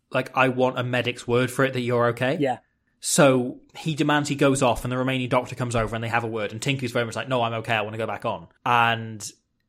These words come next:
Speaker 1: the doctors are very much like, "Well, we'll have to assess you again." And they're like, "There's, there's eleven minutes to go. We might as well just,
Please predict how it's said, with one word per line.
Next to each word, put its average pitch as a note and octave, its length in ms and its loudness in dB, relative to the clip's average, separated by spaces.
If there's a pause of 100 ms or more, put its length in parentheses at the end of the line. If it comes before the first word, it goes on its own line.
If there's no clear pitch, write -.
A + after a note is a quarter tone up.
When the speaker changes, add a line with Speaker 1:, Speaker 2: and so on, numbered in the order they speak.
(120)
Speaker 1:
the C#3 160 -4
doctors C3+ 460 0
are B2 40 -2
very A#2+ 180 0
much A#2 140 -6
like, A2+ 220 -4
"Well, A#2 260 -8
we'll A2+ 220 -10
have A2+ 200 -8
to A2+ 80 -8
assess G#2+ 280 -6
you G2+ 80 -10
again." F#2+ 300 -12 (260)
And B2 160 -2
they're B2 60 4
like, A#2+ 160 0
"There's, A#2 220 -8 (120)
there's A#2 160 -4
eleven A#2+ 340 0
minutes G#2 240 -10
to - 100 -14
go. F2+ 180 -12
We G2+ 140 -10
might A2 260 -6
as G2+ 100 -10
well G2 440 -8
just, - 180 -10